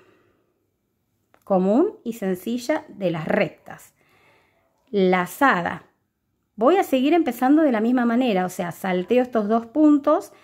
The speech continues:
y acá voy a hacer en el tercero, voy a hacer una vareta. Lazada, en el que sigue hago otra vareta.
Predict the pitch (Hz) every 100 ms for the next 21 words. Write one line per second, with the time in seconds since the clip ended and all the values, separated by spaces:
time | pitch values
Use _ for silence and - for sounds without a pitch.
0 | _ _ _ 226 196 190 - 220 262 220
1 | 202 190 - 220 233 190 180 175 170 190
2 | 196 311 294 285 - 208 202 - 233 269
3 | - _ _ _ _ 262 226 180 165 165
4 | 165 214 302 381 - _ _ _ _ _
5 | _ _ _ _ _ _ _ _ _ _
6 | _ _ _ _ _ - 196 175 - 277
7 | 269 233 220 247 - 185 185 175 190 185
8 | 226 226 254 262 190 190 214 214 - 202
9 | 202 180 175 175 170 165 214 302